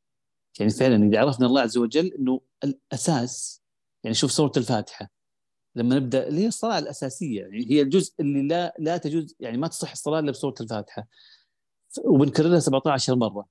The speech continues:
فيبدأها الإنسان هو متوجه ل-، للتنوير، يعني، اللي هو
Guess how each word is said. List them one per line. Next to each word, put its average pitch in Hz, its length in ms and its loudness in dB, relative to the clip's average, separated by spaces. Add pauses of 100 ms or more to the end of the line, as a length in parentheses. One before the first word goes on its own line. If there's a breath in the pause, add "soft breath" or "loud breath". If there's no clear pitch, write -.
فيبدأها 170 760 0
الإنسان 165 540 -4
هو 151 180 -4
متوجه 135 600 -4
ل-، 104 160 -18 (160)
للتنوير، 139 720 2
يعني، 101 500 -8
اللي 143 160 4
هو 160 140 6